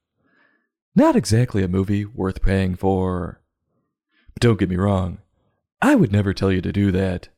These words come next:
I'm just wondering if that's what Matt is advocating for. Seems a little odd. But then again, maybe he gets paid all up front,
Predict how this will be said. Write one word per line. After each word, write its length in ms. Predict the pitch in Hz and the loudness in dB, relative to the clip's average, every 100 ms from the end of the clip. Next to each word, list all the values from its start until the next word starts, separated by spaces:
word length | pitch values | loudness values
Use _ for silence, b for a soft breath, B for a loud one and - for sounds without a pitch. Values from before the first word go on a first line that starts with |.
| _ _ _ _ _ _ - | _ _ _ _ _ _ 0
I'm 200 | 285 214 | 2 2
just 180 | 113 | 0
wondering 400 | 92 98 107 110 - _ _ - | 0 0 0 -2 -8 _ _ -4
if 160 | 160 | 0
that's 280 | 254 269 - | 2 2 2
what 140 | - | -2
Matt 300 | - 95 101 - | 0 0 0 -4
is 160 | 95 | -4
advocating 560 | 80 92 90 92 92 87 | -2 -2 -2 -2 -2 -2
for. 720 | 92 92 95 95 87 82 - _ _ _ _ _ _ _ _ b b b _ | -2 0 0 -2 -6 -10 -16 _ _ _ _ _ _ _ _ b b b _
Seems 360 | - 156 151 | 0 4 4
a 60 | 104 | 2
little 260 | 101 104 95 | 2 2 2
odd. 480 | 104 101 92 92 - _ _ _ _ _ _ | 2 0 -2 -8 -16 _ _ _ _ _ _
But 80 | 143 | -2
then 120 | 151 | 2
again, 360 | 160 160 156 147 _ _ _ _ - | 2 2 0 -4 _ _ _ _ 0
maybe 200 | 277 233 | 4 6
he 80 | |
gets 220 | 117 98 - | 4 0 -2
paid 280 | 101 95 | -2 0
all 200 | 92 92 | 0 -2
up 160 | 95 - | -4 -4
front, 300 | 90 98 - | -4 -4 -6